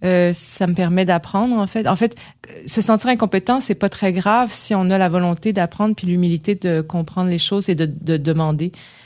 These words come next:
Donc, euh, ça me, j'ai cette volonté d'apprendre, là, tu sais. Donc, euh, si j'ai un,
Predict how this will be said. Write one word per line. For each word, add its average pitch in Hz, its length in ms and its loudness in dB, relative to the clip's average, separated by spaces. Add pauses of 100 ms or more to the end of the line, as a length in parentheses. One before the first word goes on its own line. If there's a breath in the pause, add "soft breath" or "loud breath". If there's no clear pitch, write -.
(160 loud breath)
Donc, 170 320 0
euh, 160 240 4
ça - 340 -2
me, 156 500 2 (160)
j'ai 156 240 2
cette 175 240 0
volonté 180 380 2
d'apprendre, 156 540 -2
là, 151 180 -2
tu 156 60 -6 (320)
sais. 170 80 -6 (460 loud breath)
Donc, 175 280 2
euh, 165 160 6
si 160 200 2
j'ai 190 140 4
un, 151 500 2